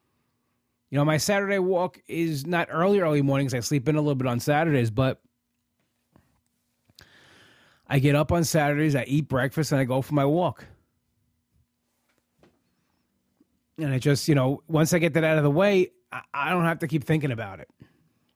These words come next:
And I know a lot of us sit there, we do that. Again, that used salesman in the head. You're like, "I'll go la-, I'll go in a little bit. I'll go later." And then you, like, tell yourself, "Nah, you know, I could push it off a little longer.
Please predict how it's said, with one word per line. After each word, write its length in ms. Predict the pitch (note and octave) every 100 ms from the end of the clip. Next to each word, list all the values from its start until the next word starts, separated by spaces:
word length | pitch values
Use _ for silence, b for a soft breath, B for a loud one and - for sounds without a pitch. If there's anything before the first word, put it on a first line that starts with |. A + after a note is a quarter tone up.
| _ _ _ _ _ _ _ _ -
And 100 | C3
I 40 | C#3+
know 180 | D3+ D3+
a 20 |
lot 200 | D#3 D3+
of 80 | C#3+
us 100 | -
sit 120 | D3+
there, 80 | D3
we 80 | B2+
do 160 | D3
that. 260 | C3 G#2+ -
Again, 240 | C#3 C3 C3+
that 160 | A#2+
used 220 | B2 C3+ -
salesman 440 | C#3 C#3 G2+ A2+
in 80 | C#3
the 80 | B2
head. 340 | C3 B2+ G2+ - _ _ _ _ _ _ _ _ _ _ _ _ -
You're 100 | C3
like, 60 | C3
"I'll 160 | C#3
go 140 | D3 D3+
la-, 120 | D3+
I'll 100 | C#3
go 140 | D3+
in 80 | D#3+
a 20 |
little 140 | D#3+ D#3
bit. 320 | D#3+ D3 A#2+
I'll 80 | A#2+
go 160 | D3
later." 480 | D3+ D#3 D#3 A#2+ F2+ - _ _ _ _ _ _ _ _ _ _ _ _ _ _ _ _ _ _ _ _ _ _ _ -
And 100 | B2+
then 80 | C3+
you, 80 | C3
like, 100 | C3+
tell 140 | D3
yourself, 300 | C#3 B2+ C3+
"Nah, 220 | G3 G#3+
you 120 | G3+ G3
know, 100 | F3+
I 80 |
could 220 | F3+ D#3 A#2+ - _ -
push 200 | F3 D3
it 60 | D#3
off 160 | C#3+
a 20 |
little 180 | C#3+ D3
longer. 460 | C#3 C#3+ C#3 A#2